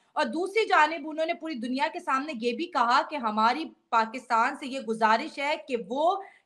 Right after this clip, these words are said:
terrorism की जो factories है उसको बंद करे। जब जब दोस्तों हमने देखा है पाकिस्तान ने कश्मीर, कश्मीर को उठाया है,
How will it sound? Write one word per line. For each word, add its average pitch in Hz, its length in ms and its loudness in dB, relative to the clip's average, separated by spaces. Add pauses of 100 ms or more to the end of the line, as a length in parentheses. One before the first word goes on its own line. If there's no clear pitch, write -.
(100)
terrorism 294 520 2
की 453 240 0
जो 349 120 -2
factories 339 600 0
है 330 100 6
उसको 311 340 -2
बंद 220 280 2
करे। 190 500 -10
जब 381 300 4
जब 453 240 4
दोस्तों 311 380 2
हमने 311 220 0
देखा 269 300 -2
है 294 180 4
पाकिस्तान 262 800 0
ने 302 80 -8
कश्मीर, 262 600 -6
कश्मीर 247 400 -8
को 294 60 2
उठाया 254 420 0
है, 277 320 -2